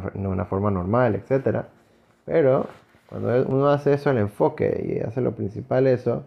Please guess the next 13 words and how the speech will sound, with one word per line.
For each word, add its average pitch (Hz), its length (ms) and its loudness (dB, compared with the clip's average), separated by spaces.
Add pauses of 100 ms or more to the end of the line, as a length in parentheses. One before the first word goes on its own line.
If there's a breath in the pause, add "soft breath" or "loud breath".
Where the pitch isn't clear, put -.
(580 loud breath)
uno 131 180 -4
a 139 80 0
veces 135 220 -2
puede 147 200 2
dejar 131 180 6
hasta 131 240 2
de 110 100 4
lado 120 260 4
la 117 100 2
familia, 113 760 2
deja 107 260 0
de 107 80 0
lado 107 500 2